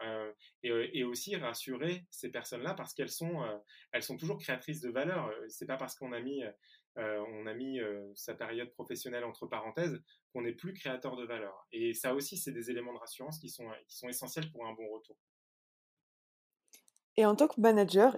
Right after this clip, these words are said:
Speaker 2: et d'autant plus en tant qu'homme, qu'est-ce qui t'a poussé à mettre tout ça en place ? Mis à part le bon sens.
Speaker 1: Euh, bah, en fait, je suis papa de trois enfants. <laughs> Donc, j'ai,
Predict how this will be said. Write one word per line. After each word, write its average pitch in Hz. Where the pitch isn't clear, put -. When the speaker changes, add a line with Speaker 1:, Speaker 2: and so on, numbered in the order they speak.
Speaker 2:
et 175
d'autant 220
plus -
en 190
tant 180
qu'homme, 233
qu'est-ce 285
qui 285
t'a 214
poussé 214
à 226
mettre 185
tout -
ça 196
en 180
place ? 175
Mis 220
à 220
part 240
le 220
bon 190
sens. -
Speaker 1:
Euh, 117
bah, 113
en 113
fait, 175
je -
suis 123
papa 135
de 120
trois 127
enfants. 165
<laughs> -
Donc, -
j'ai, 135